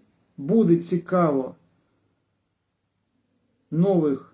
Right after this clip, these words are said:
моментів на нашому каналі, які ми залюбки вам будемо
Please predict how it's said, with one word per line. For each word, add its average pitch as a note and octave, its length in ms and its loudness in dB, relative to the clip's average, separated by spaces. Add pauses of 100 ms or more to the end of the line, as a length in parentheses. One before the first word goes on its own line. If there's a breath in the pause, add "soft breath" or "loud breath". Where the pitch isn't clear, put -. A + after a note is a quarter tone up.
(160)
моментів A3+ 560 0
на G3+ 80 -4
нашому F3+ 420 -2
каналі, E3+ 440 -2
які E3+ 260 -2
ми D#3+ 320 0
залюбки D3 560 -4
вам D3 320 -2
будемо E3 480 -4